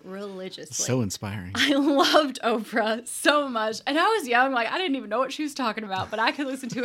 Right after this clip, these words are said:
Speaker 1: her
Speaker 2: <laughs>
Speaker 1: every day. And I remember thinking, I would, what I would give to be at the Favorite Things episode. Like, you got so much stuff.
Speaker 2: Yeah.
Speaker 1: So
Speaker 2: You get a car,
Speaker 1: much
Speaker 2: and you get a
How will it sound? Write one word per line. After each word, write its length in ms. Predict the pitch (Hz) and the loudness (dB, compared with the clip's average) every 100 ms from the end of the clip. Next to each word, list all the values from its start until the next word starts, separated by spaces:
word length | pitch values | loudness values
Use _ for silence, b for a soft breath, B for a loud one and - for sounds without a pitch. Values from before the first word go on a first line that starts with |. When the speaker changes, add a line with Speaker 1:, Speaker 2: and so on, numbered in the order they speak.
| 220 | 0
Speaker 1:
her 100 | 196 - | 0 0
Speaker 2:
<laughs> 80 | 220 | 0
Speaker 1:
every 500 | 226 254 240 285 277 | 0 -2 -2 -4 -4
day. 420 | 190 175 170 214 B B B B B - | -6 -6 -8 -12 B B B B B -2
And 440 | 240 226 220 214 - _ | 0 0 -2 -4 -10 _
I 80 | 220 | -4
remember 420 | 226 233 226 208 | -2 -2 -4 -6
thinking, 520 | 196 202 190 190 165 - | -8 -10 -10 -12 -14 -16
I 140 | 190 214 | -14 -12
would, 140 | 214 143 - 208 | -12 -16 -20 -14
what 240 | 196 220 220 | -6 -4 -4
I 80 | 196 | -6
would 220 | 180 170 | -10 -12
give 360 | 180 170 165 - - | -10 -10 -12 -18 -16
to 120 | 180 | -12
be 300 | 190 180 175 | -8 -8 -8
at 260 | 180 175 - | -10 -12 -12
the 220 | 185 180 _ | -12 -12 _
Favorite 340 | 190 175 156 | -10 -10 -12
Things 260 | - 147 165 | -12 -12 -12
episode. 600 | - - - - - - _ _ _ _ | -14 -16 -16 -16 -16 -18 _ _ _ _
Like, 380 | 202 208 202 - _ _ _ _ _ _ _ | -6 -4 -6 -12 _ _ _ _ _ _ _
you 80 | - - | -20 -20
got 260 | - - | -20 -20
so 220 | - - - _ | -20 -20 -20 _
much 200 | - - - | -20 -18 -16
stuff. 260 | - - - - | -14 -14 -16 -16
Speaker 2:
Yeah. 540 | 80 78 80 80 80 82 - _ - | -12 -10 -8 -10 -12 -14 -18 _ -14
Speaker 1:
So 320 | - - 247 | -12 -8 0
Speaker 2:
You 140 | 302 | 0
get 120 | 294 | 2
a 60 | 202 | 0
car, 400 | 160 185 170 151 | 2 4 4 4
Speaker 1:
much 160 | 151 170 | 0 -2
Speaker 2:
and 80 | |
you 80 | 185 | -2
get 80 | |
a 20 | 427 | -2